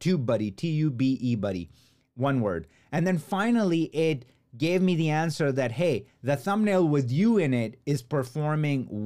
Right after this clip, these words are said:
way better than the other thumbnail," okay? So that was the final result. And then it even gives you the option, "Do you wanna actually select the variation?"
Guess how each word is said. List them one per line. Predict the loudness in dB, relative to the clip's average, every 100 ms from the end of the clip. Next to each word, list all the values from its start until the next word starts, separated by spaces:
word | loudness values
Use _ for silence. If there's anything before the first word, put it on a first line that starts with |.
| -2
way | 0 2 2 0
better | 0 0 0
than | 0 0
the | 0 0
other | 0 0 0 -4 _ -4
thumbnail," | 0 0 0 0
okay? | -2 -2
So | -4
that | -2 -2
was | -2 -2
the | -4 -2
final | -2 0
result. | 0 0 0 -2 -6 -4
And | -2
then | 0
it | -2
even | -2 0 2
gives | 0 0
you | -2
the | 0 0
option, | 0 -2 -2
"Do | 0
you | 0
wanna | 0 -2 -2
actually | -6 -4 -4 -4
select | -4 -2 -2 -4
the | -4 -2
variation?" | -2 0 -2 -2 -6